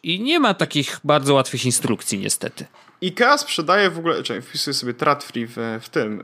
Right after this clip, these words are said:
Speaker 2: e, bo to jest tak, że oni sprzedają, e, właściwie Tradfree to jest cały zestaw tych smart, em, lighting, czyli tego, e, oświetlenia, tak? I teraz oni sprzedają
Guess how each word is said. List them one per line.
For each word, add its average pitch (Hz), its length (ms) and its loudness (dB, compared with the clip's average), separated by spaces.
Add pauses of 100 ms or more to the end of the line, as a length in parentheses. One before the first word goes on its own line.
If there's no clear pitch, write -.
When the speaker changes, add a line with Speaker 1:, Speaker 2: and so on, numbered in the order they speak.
Speaker 2:
e, 113 360 -6
bo 123 220 -6
to 147 100 -2
jest 143 180 0
tak, 147 160 2
że 143 100 -2
oni 208 180 2
sprzedają, 165 520 2 (640)
e, 127 240 0
właściwie 160 760 -4 (1400)
Tradfree 220 480 0
to 196 120 2
jest - 340 -2
cały 202 300 6
zestaw 170 500 0
tych 147 220 -4
smart, 151 640 0
em, 131 440 0 (1300)
lighting, 160 440 2
czyli 147 220 -4
tego, 135 540 0
e, - 40 -4 (160)
oświetlenia, 127 600 -4
tak? 185 360 -2 (420)
I 143 60 -10
teraz 180 400 2
oni 247 280 4
sprzedają 175 520 2